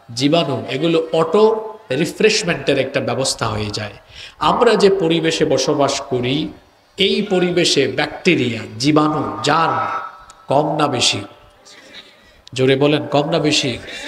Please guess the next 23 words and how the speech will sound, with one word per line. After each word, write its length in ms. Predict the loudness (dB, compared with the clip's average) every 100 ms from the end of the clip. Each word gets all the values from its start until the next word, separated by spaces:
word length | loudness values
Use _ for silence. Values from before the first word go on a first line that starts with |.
| -10 -8 -10 -10 -10 -2
অনেক 380 | 2 2 2 -6
বেশি। 240 | -6 -6
প্রতিনিয়ত 640 | 0 2 2 2 2 2
আমরা 300 | 2 0 0
যে 120 | 0 -2
নিঃশ্বাস 520 | -2 -4 0 0 0
গ্রহণ 320 | 0 0 -2
করি, 460 | 0 4 4 2 -6 -16 -20 -20 -4
এই 200 | 0 2
নিঃশ্বাসের 580 | 2 0 2 0 2 2
সাথে 440 | 2 0 0 0 0 -2
অসংখ্য 580 | -2 -2 -2 -4 0
ব্যাকটেরিয়া, 800 | 0 0 -4 -2 0 0 0 -2
জীবাণু 640 | -4 -2 0 0 0 -2 -4 -14 -20 _
আমাদের 400 | -2 2 2 0
নাকের 440 | 0 -2 0 0 2
ভেতর 260 | 2 2
দিয়ে 300 | 0 2 2
ঢুকে 500 | 2 2 4 4 2 -6 -18 -6 -6 -6 -14 -10
ফুসফুস 480 | -2 0 0 -2 0
পর্যন্ত 460 | -2 0 -2 0 0
পৌঁছে 340 | 0 0 0
যায়, 220 | -2 -4